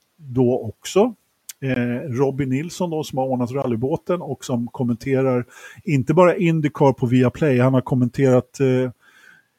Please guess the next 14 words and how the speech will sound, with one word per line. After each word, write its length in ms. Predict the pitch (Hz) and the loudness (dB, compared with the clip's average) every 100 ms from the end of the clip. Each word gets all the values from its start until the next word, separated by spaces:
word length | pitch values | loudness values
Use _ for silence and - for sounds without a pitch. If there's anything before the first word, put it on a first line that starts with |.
| _ _ _ - | _ _ _ -8
på 100 | 143 | -6
plats. 680 | - 180 170 - - - 156 - _ | -2 -2 -2 -6 -10 -10 -14 -20 _
Jag 160 | 185 170 | -2 0
vet 300 | 180 185 175 | 0 0 -2
inte, 580 | 143 - 156 147 147 | -6 -2 0 0 -2
du 200 | 156 147 | -2 0
har 140 | 175 175 | 2 2
säkert 240 | 160 139 | -2 -6
träffat 320 | - 135 180 | -4 -2 0
honom 280 | 160 127 117 - 196 170 160 175 151 | 0 0 -2 -6 -14 -12 -12 -10 -2
vid 120 | 131 | 0
något 140 | 123 - | 0 0
tillfälle, 440 | 120 110 107 107 | -4 -2 -2 -2
Knös. 440 | - 113 107 - | -4 -4 -4 -10